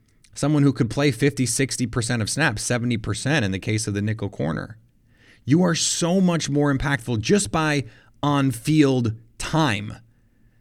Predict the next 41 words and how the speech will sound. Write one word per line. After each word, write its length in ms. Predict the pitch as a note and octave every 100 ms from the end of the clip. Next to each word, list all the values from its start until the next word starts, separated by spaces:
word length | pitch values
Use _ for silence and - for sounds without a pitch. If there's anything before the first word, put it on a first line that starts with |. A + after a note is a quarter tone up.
| _
than 120 | A2+
a 80 | C3
defensive 460 | C3 A#2 B2+ B2+ A#2
lineman 320 | A#2 A2 A2
who's 120 | G#2+
only 180 | A2 A2
gonna 120 | A2
play 160 | G#2 A2+
thirty, 320 | A2 G#2+ G2
forty 300 | F2+ G2+ F#2
percent 320 | F2 F#2 F2
of 80 | E2+
snaps. 340 | - F2 - - - - -
And 140 | D3+
you 100 | F#3+
can 160 | - E3+
say, 300 | - E3+ D#3
"Oh, 140 | D#3+
well, 240 | E3 D3 C#3
if 100 | C#3
they 120 | C#3+
get 160 | C3 C#3+
a 40 |
good 220 | C3+ C3+
player, 320 | A2+ C#3+ B2+
isn't 180 | A#2+ A#2+
Mike 220 | A#2+ A2+
Patton 300 | A2+ A#2+ A2
gonna 180 | G#2+ G#2+
play 240 | G2+ F#3+ G3
him 80 |
more?" 320 | G2+ G2 G2 G#2+ _ _
No. 580 | - D#3+ C4 D4+ - G2 - _ _ _ _ _ _ _ -
I 40 |
mean, 420 | F#3 F3 B2+ A2+ A2+ -
y-, 200 | C#3 A#2+ A2 -
to 220 | - E3+
a 40 |
degree, 460 | C3+ B2+ A2 B2+ A3
yeah. 400 | A2+ A#2 G#2+ D2 - - _ _ _ _ _ _ _
But 180 | A#2 D#3